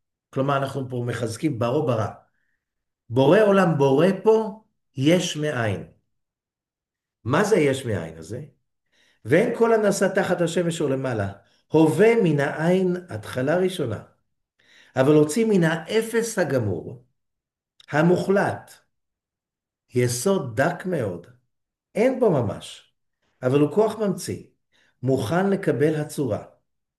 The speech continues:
ולצאת מן הכוח אל הפועל, והוא החומר הראשוני שנקרא ליוונים היולי. אחר ההילוי יולי לא ברא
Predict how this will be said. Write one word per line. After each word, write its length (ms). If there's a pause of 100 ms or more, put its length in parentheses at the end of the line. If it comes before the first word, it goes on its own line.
(340)
ולצאת 440
מן 180
הכוח 720
אל 140
הפועל, 440 (800)
והוא 160
החומר 420
הראשוני 840 (300)
שנקרא 600
ליוונים 840 (240)
היולי. 540 (1700)
אחר 220
ההילוי 600
יולי 340
לא 600
ברא 380